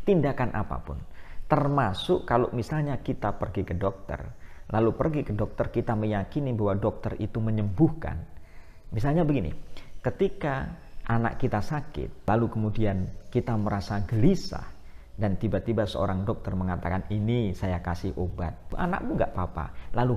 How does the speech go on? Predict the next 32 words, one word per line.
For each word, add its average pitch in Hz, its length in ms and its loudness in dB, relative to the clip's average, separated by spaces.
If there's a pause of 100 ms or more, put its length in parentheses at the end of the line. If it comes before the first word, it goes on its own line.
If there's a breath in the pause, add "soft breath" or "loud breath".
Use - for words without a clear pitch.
hati 127 320 0
menjadi 107 420 0
tenang, 131 380 2
padahal 107 400 2
kemudian, 107 480 0
padahal 104 240 4
sebelumnya 101 480 2
itu 113 160 4
paniknya 123 640 2
luar 110 240 4
biasa. 123 400 -2 (420 loud breath)
Tapi 156 320 2
kalau 123 220 2
kita - 180 -2
meyakini 110 560 0
bahwa 104 240 2
dokter 110 400 0
itu 101 220 0
yang 98 100 2
menyembuhkan 98 640 0
kita, 78 380 -4 (260 loud breath)
bahwa 101 320 6
obat 123 320 4
yang 107 160 4
kita 101 160 0
minum 104 320 0
adalah 92 240 0
yang 90 160 0
menyembuhkan 90 560 -2
kita, 87 380 -2 (340 loud breath)
itu 123 300 2
pun 226 320 2